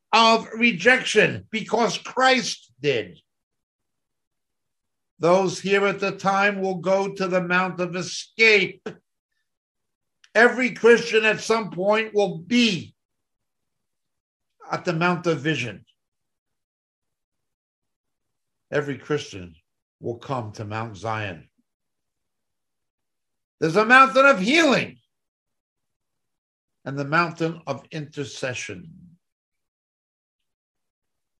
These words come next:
But what's the last one? Look with me, please, to the book of Acts, chapter one.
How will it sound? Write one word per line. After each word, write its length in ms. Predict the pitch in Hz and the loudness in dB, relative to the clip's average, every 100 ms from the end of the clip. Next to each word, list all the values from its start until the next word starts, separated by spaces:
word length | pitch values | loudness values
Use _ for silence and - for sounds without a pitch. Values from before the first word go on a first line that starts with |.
| _ _ _ _ _ 220 170 | _ _ _ _ _ _ -10
But 120 | 120 | -8
what's 300 | 117 123 - | -6 -8 -8
the 100 | 120 | -6
last 340 | 107 98 - | -4 -4 -8
one? 240 | 78 73 - _ _ _ _ _ _ _ _ _ _ _ _ _ _ _ _ _ _ _ - | -20 -20 -20 _ _ _ _ _ _ _ _ _ _ _ _ _ _ _ _ _ _ _ -2
Look 260 | 147 147 | -2 -2
with 240 | 135 120 104 | -6 -8 -10
me, 160 | 104 | -12
please, 840 | 92 - 95 95 104 113 - - _ _ _ _ _ _ _ _ _ _ _ _ | -14 -14 -12 -10 -12 -16 -20 -20 _ _ _ _ _ _ _ _ _ _ _ _
to 100 | - | -16
the 120 | 107 107 | -12 -10
book 240 | 117 123 | -10 -10
of 120 | 131 | -6
Acts, 420 | 127 127 - - - | -2 -4 -6 -16 -10
chapter 460 | 127 120 - 123 | -6 -6 -8 -10
one. 760 | 110 110 123 110 92 87 80 | -10 -10 -10 -10 -12 -14 -18